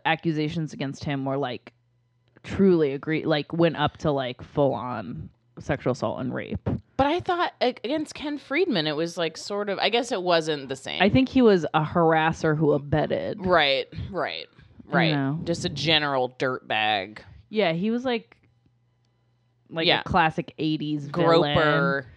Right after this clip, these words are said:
Speaker 2: He was
Speaker 1: where he was like, "Come to my house," and then, like, girls would pass out, and he'd be like, "Whatever."
Speaker 2: Yeah, he was like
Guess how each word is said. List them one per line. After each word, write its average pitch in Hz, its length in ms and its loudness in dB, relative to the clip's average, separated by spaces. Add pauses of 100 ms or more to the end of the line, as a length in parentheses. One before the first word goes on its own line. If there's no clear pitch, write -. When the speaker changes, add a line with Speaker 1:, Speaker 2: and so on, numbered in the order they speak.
Speaker 2:
He 214 80 -6
was 202 60 0
Speaker 1:
where 190 140 6
he 185 160 8
was 170 120 6
like, 151 180 0
"Come 190 300 2
to 180 40 2
my 170 260 2
house," 170 600 2
and 160 100 2
then, 156 100 0
like, 147 180 -4
girls 151 280 -8
would 143 100 2
pass 151 280 4
out, 139 100 -6
and 147 100 -8
he'd 151 120 -8
be 143 80 -10
like, 143 180 -10 (160)
"Whatever." 160 480 -16
Speaker 2:
Yeah, 165 480 -2
he 165 200 -4
was 170 200 -4
like 143 440 0